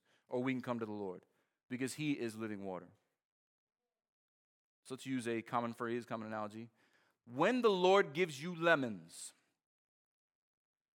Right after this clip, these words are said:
you can eat the lemon, pucker up and sour up, up, up your face, and keep thinking things are gonna get better.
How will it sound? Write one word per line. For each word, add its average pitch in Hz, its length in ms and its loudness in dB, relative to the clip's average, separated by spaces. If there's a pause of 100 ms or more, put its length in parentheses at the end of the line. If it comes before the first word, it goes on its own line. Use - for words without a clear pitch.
(200)
you 208 260 6
can 214 240 0
eat 233 260 2
the 185 80 4
lemon, 165 540 8 (380)
pucker 208 320 8
up 185 220 6
and 147 160 -2
sour 190 460 8 (100)
up, 185 140 8
up, 165 220 -2
up 165 120 -4
your 165 140 4
face, 139 540 0 (260)
and 165 220 4
keep - 280 0
thinking 196 340 0
things 185 240 0
are 160 80 2
gonna 160 140 0
get 143 240 0
better. 101 360 2